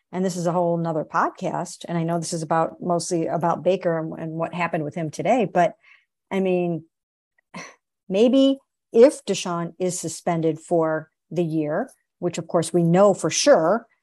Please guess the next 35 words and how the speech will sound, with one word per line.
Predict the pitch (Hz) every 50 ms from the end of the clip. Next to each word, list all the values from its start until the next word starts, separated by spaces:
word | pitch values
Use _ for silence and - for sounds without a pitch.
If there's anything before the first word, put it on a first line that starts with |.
| _ _ -
that | 185 180
that's | 190 175 180 180 -
what | 190 208 254 -
the | - 269 -
N | 240 240 233
F | 240 233 -
L | 247 240 226
wants, | 226 247 254 180 170 185 202 - - - - - _ _ _ _ _ _ - - -
um, | 220 202 190 185 180 175 175 165 160 160 156 _ _ _ _ _ _ _ _ _ -
you | 214
know, | 196 175
in | - - 220
the | 226 220 208
event | 202 180 208 220 214
that | 208 - -
that | - 175 190 - -
happens | - 240 233 220 - 170 165 170 160 -
and | - 180
that's | 170 170 175 - -
the | - 175
final | - - 170 170 170 165 160 156
word, | 151 156 160 156 170 190 247 302 - - _ _ _ _ _ _ _ _ _ _ _ _ -
you | 233
know, | 233 233
maybe | 220 220 233 254 277 269
they | 262 269 254
do | 277 294
put | 294 - 269 247
their | - - 190
heads | 160 190 175 160 -
together | - 165 160 170 156 160 156 151 - - _ -
and | 185 170
talk | 175 175 175 160 -
about | 165 160 165 - -
some | - 180 170 160